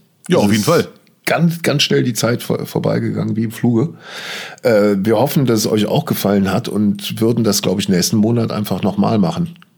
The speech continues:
Speaker 1: Ich bin dabei, weil ich bin echt begeistert von den Fragen der Zuhörer und Zuhörerinnen. Sehr,
Speaker 2: Absolut.
Speaker 1: sehr gerne.
Speaker 2: Äh, man, man schleimt sich ja, äh, viel zu selten bei seinen ZuhörerInnen ein, aber jetzt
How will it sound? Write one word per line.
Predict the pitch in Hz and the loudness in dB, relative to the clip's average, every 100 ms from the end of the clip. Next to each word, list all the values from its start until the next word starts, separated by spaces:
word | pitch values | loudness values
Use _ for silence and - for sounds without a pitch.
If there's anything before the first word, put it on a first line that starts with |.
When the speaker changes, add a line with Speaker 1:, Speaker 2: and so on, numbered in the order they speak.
| _ _ _ - - | _ _ _ -8 -4
Speaker 1:
Ich | 131 | -2
bin | 143 | 0
dabei, | 131 151 135 - | 2 2 0 0
weil | 110 | -2
ich | 107 | 0
bin | 139 | 0
echt | 147 | 0
begeistert | 135 147 151 139 | 0 0 0 0
von | 127 | 0
den | 117 | 2
Fragen | 147 156 | 0 0
der | 127 | 0
Zuhörer | - 185 135 123 | 0 2 2 2
und | 117 - | 0 0
Zuhörerinnen. | 147 123 131 113 | 2 2 2 -2
Sehr, | - - - - - | -6 -18 -20 -8 -4
Speaker 2:
Absolut. | 101 151 156 | 0 2 4
Speaker 1:
sehr | 110 | 2
gerne. | 98 95 85 - _ _ _ _ | 2 0 -2 -6 _ _ _ _
Speaker 2:
Äh, | 120 110 107 95 - 87 - | 2 2 2 -2 -10 -18 -14
man, | 90 101 113 | -4 -2 0
man | 110 107 | 0 0
schleimt | - 123 135 | 0 0 0
sich | 120 - | 0 0
ja, | 113 107 110 | 2 0 -2
äh, | 107 101 | -2 -4
viel | - 123 | -2 -2
zu | 131 107 | 0 0
selten | 101 107 117 101 | 2 0 0 0
bei | 95 | 2
seinen | 98 95 92 92 | 2 2 0 0
ZuhörerInnen | 113 107 107 95 90 107 95 | 0 2 2 2 0 0 0
ein, | - 107 113 127 - | 0 0 0 0 -2
aber | 98 95 | 0 2
jetzt | 95 - | 0 -4